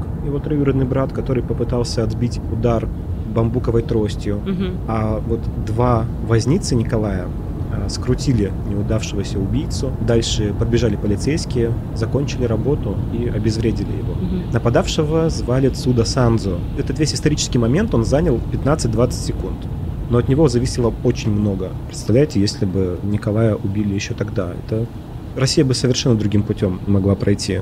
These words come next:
Speaker 1: двадцатый век.
Speaker 2: Извините, а вам не душно? А то просто чё-то мне душновато стало. Если вы не против, я немножечко окно открою.
Speaker 1: Я, кстати, сам хотел попросить. Надеюсь, я рассказываю не очень душно. <laughs> Нет.
Speaker 2: <laughs> Нет, нет,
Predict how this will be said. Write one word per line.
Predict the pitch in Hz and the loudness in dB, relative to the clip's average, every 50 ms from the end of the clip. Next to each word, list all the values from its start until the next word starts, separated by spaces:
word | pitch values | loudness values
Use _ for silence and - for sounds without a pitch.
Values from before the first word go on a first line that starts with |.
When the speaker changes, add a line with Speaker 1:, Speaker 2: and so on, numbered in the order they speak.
| - - | -4 -4
Speaker 1:
двадцатый | - 104 104 104 - - 110 104 - 117 | -2 0 0 2 2 2 2 2 2 2
век. | 101 104 101 98 - | 4 4 2 2 0
Speaker 2:
Извините, | 233 226 254 277 262 - - | -2 -2 -2 -2 -2 -2 -4
а | - | -4
вам | 196 208 233 233 226 226 | -2 0 0 0 0 -2
не | 240 | -4
душно? | 220 - 262 262 311 320 - - 214 185 175 175 | -4 -4 -4 -4 -2 -4 -4 -6 -6 -4 -4 -4
А | |
то | 170 - 202 | -6 -6 -8
просто | - - 202 208 208 - - - 202 196 196 196 190 185 175 175 - | -8 -6 -8 -8 -8 -8 -8 -6 -6 -4 -4 -4 -4 -4 -6 -6 -8
чё-то | - - - - | -8 -8 -6 -4
мне | 202 202 196 | -4 -4 -4
душновато | 190 185 170 196 - 220 214 240 277 269 | -4 -4 -6 -6 -6 -4 -4 -2 -4 -4
стало. | - - 196 180 | -4 -6 -4 -4
Если | 175 190 196 - | -2 -4 -4 -4
вы | - 202 | -6 -6
не | 202 | -6
против, | 202 - 233 254 247 - - | -6 -6 -6 -6 -6 -6 -8
я | 180 | -8
немножечко | - 190 196 196 220 240 247 254 220 - - - - 175 165 160 - - | -6 -6 -6 -4 -4 -4 -4 -6 -6 -6 -8 -8 -8 -6 -6 -6 -8 -8
окно | 175 - - 185 170 160 | -8 -6 -6 -6 -4 -4
открою. | 156 - - - 220 247 262 220 160 139 - | -6 -6 -6 -6 -4 -4 -2 -2 -2 -2 -2
Speaker 1:
Я, | 220 185 190 | 0 0 0
кстати, | 185 - 175 165 | 0 -2 -4 -4
сам | - - 170 139 | -2 0 2 2
хотел | 123 - 123 - 120 110 | 2 2 2 2 2 2
попросить. | 120 117 117 127 131 127 - 196 190 - - - | 2 2 2 2 0 2 0 -2 -2 -4 -2 2
Надеюсь, | 131 139 139 147 160 143 - | 2 4 6 6 4 4 4
я | 160 | 4
рассказываю | - 127 - - 180 165 135 131 117 120 | 2 2 2 2 2 4 6 6 6 6
не | 120 139 | 6 6
очень | 175 - - - 135 120 | 4 4 4 4 4 4
душно. | 117 131 131 - - - 139 120 120 - 165 151 - 247 | 4 4 2 2 2 2 4 4 4 4 2 0 0 -2
<laughs> | 311 302 294 269 - 214 | -4 -2 -2 -2 -2 2
Нет. | - 339 226 151 139 123 - 175 349 330 - - - - 311 | 6 6 6 6 6 4 4 4 4 4 4 2 2 2 0
Speaker 2:
<laughs> | 320 - - - 381 349 240 - | -2 -2 -2 -4 -2 -2 -2 -2
Нет, | 240 233 233 214 202 202 - - - - | -2 0 2 2 0 0 -2 -6 -6 -4
нет, | 196 202 202 190 | 0 0 0 -2